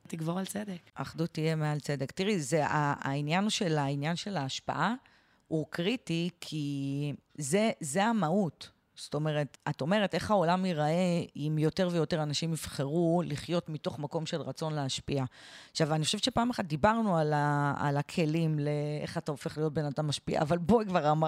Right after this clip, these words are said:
Speaker 2: הרמה להנחתה, בואי ניתן איזשהו תקציר כזה. אה, קודם כל, ברגע שאתה...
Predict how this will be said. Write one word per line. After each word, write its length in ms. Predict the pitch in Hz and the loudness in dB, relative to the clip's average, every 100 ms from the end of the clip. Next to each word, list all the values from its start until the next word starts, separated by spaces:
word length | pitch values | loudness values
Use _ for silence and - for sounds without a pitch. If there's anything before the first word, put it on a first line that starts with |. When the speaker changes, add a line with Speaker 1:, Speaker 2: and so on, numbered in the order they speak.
| - | 2
Speaker 2:
הרמה 360 | 147 151 165 | 0 2 4
להנחתה, 540 | 202 196 - 151 - 202 | 4 2 0 -2 0 0
בואי 320 | 156 185 196 | 2 2 2
ניתן 380 | 180 147 175 185 | 0 0 0 0
איזשהו 320 | 147 - 151 | 0 -2 -4
תקציר 480 | - 147 - 202 165 | -4 -6 -2 -2 0
כזה. 400 | 165 131 151 202 - - - - - - | -2 0 2 0 -2 -14 -18 -18 -16 -4
אה, 60 | 151 156 156 156 - | 0 2 2 2 0
קודם 280 | 220 240 262 | 0 0 0
כל, 220 | 262 262 269 - - - - | 2 2 0 -6 -20 -10 0
ברגע 360 | 180 214 254 | 2 4 2
שאתה... 840 | - - 170 - 160 156 156 156 | 2 4 2 2 2 4 4 2